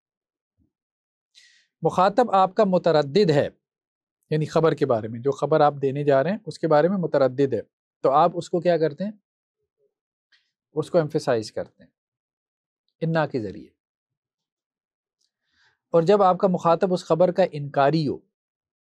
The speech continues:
जो आप उसको देने जा रहे हैं, तो फिर आप उसको दो दर्जे में एम्फसाइज करते हैं, इन्ना के ज़रिए और लाम ताकीद के ज़रिए।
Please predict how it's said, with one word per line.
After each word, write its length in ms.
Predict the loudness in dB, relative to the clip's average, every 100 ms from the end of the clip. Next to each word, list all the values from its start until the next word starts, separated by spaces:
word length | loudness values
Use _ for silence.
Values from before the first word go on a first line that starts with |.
| _ _ _ _ _ _ _ _ _ _ _ _ -4
जो 120 | 2
आप 140 | 2
उसको 220 | 0 -2 -2
देने 260 | -2 -4
जा 160 | -4 -6
रहे 120 | -6
हैं, 80 | -12
तो 80 | -8
फिर 180 | -4 0
आप 240 | 0 -2
उसको 320 | -8 -8 -8
दो 340 | -8 -2 2 4
दर्जे 300 | 2 -2 -6
में 120 | -10
एम्फसाइज 500 | -12 -12 -10 -10 -10
करते 320 | -14 -16 -14
हैं, 100 | -18 -12
इन्ना 240 | -4 -4
के 120 | -2
ज़रिए 320 | -4 -4 -4 -6
और 100 | -4
लाम 220 | -4 -6
ताकीद 380 | -8 -10 -10 -20
के 140 | _
ज़रिए। 100 | -20